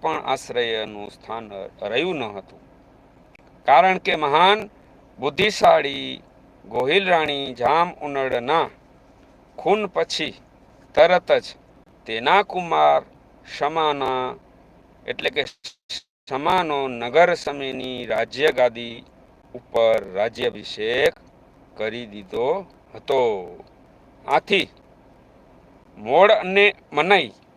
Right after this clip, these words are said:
ત્યાંથી એકદમ કચ્છ તરફ નાસી છૂટ્યા છે.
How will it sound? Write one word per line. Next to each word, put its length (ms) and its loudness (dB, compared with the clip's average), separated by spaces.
ત્યાંથી 640 -2
એકદમ 600 2
કચ્છ 380 -6
તરફ 360 2
નાસી 400 -10
છૂટ્યા 540 -6
છે. 520 -12